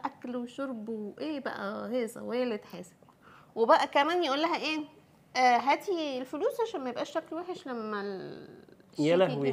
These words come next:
Speaker 1: ليك أنت". خلاص؟
Speaker 2: لا، إيه يا
Speaker 1: والباقي
Speaker 2: ربي؟
Speaker 1: هو بياخده. خلاص؟ <laughs>
Speaker 2: إيه، بياخد
Speaker 1: أوكي؟
Speaker 2: تيبس كمان؟
Speaker 1: آه، وفي مرة جابت له هدية، مهم، قامت جابت له قميص طلع ضيق عليه.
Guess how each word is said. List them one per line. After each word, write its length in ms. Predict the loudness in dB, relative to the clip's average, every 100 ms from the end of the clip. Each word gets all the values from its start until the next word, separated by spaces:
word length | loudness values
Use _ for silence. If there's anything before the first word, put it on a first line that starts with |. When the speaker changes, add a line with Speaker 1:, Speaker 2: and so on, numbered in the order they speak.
| -2
Speaker 1:
ليك 120 | -4
أنت". 220 | -6 -8 -20 -20 _ -20 2
خلاص؟ 280 | 6 8 8
Speaker 2:
لا، 260 | 6 6
إيه 160 | 4 4
يا 80 | 6
Speaker 1:
والباقي 420 | 6 8 8 6
Speaker 2:
ربي؟ 80 | 2
Speaker 1:
هو 220 | 2 2
بياخده. 420 | 0 -4 -10 -20 -20 _ _ _ -20 -20 -8 -8 -4
خلاص؟ 300 | 2 4 4
<laughs> 60 | 0 -6 -4 -2 -4 -8 -10 -4
Speaker 2:
إيه، 100 | 8
بياخد 200 | 10 10
Speaker 1:
أوكي؟ 260 | 6 6 6
Speaker 2:
تيبس 260 | 4 -6
كمان؟ 260 | -6 -4 -4 -10 -20 _ _ 8
Speaker 1:
آه، 260 | 8 8 -2 0
وفي 280 | 2 4 10
مرة 200 | 12 12
جابت 320 | 10 8 6
له 120 | 4
هدية، 640 | 6 6 6 6 6 4 0
مهم، 680 | -2 -2 0 0 -2 -2
قامت 200 | -2 -2
جابت 240 | 0 0 2
له 80 | 0
قميص 320 | 2 0 -2 -4 -6
طلع 220 | -2 -2
ضيق 260 | 0 -2
عليه. 260 | 0 -2 -2